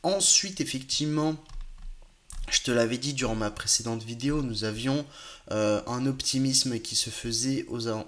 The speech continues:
au-, autour de l'inflation et des taux d'intérêt de la Fed. Qu'est-ce que ça veut dire ? Bah, globalement, on partait du principe, en tout cas les marchés asiatiques sont partis du principe que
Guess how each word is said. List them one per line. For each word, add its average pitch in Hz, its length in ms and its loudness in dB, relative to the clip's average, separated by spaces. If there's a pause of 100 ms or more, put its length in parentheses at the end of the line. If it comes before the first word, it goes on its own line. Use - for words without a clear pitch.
(120)
au-, 120 580 -2
autour 156 420 2
de 127 120 0
l'inflation 131 920 2 (420)
et 117 160 -2
des 117 160 -4
taux 147 160 -2
d'intérêt 131 460 0
de 127 80 -2
la 117 100 4
Fed. 104 400 0 (120)
Qu'est-ce - 180 -4
que 117 80 -4
ça 110 160 2
veut 107 100 -2
dire ? 131 260 0 (320)
Bah, 117 120 0
globalement, 131 540 4
on 143 80 0
partait 123 340 0
du 131 160 -4
principe, 127 480 -2
en 117 60 -4
tout - 120 -6
cas 127 120 0
les 117 100 -2
marchés 104 340 -2
asiatiques 107 460 -4
sont 151 140 -6
partis - 280 -8
du 135 120 -8
principe 135 420 0
que 160 240 2